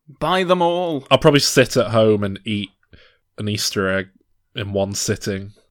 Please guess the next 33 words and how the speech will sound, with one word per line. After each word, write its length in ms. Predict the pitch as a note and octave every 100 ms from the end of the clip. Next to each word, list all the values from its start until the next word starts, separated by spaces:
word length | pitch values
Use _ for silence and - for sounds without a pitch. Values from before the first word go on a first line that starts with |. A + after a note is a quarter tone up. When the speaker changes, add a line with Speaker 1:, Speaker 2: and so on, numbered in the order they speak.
| _
Speaker 2:
and 140 | A#2 G2
just 160 | G#2
lament 480 | A#2 G#2+ G#2 G2 F#2+
the 80 | G2+
fact 400 | - G2 - -
that 100 | G#2
I'm, 260 | F#2+ F#2+ F#2 -
I'm 160 | G2+ F#2
gonna 240 | G#2+ F#2+
gain 600 | F#2 G#2 F#2+ F#2+ F#2+ F#2+ _ _ - - - - - -
copious 520 | A#2 G2+ - F2+ -
amounts 360 | G2 F#2+ - G2+
of 120 | F#2+
weight 320 | G2 F#2+ - _ _ -
on 180 | G2+ F#2+
lockdown 880 | F#2+ - - F#2+ G2 F#2+ F#2+ - - - - -
<laughs> 360 | _ _ _ _
'cause 560 | - G2+ F#2+ - - - _ _ _
I'm 360 | - G2+ F#2+
just 260 | - - -
in 120 | G2+
that 180 | F#2+ G2
attitude 480 | G2+ - - F#2+ G2
of, 120 | F#2+
like, 380 | F#2+ F#2 F#2 - A#2
"Uh, 300 | A#2 A2 G#2+
I 40 |
don't 180 | F#2+ F2+
give 140 | F2+ F2+
a 40 |
fuck 380 | F#2 - F#2+ -
anymore." 380 | F#2+ G2+ G#2+
<laughs> 60 | G2+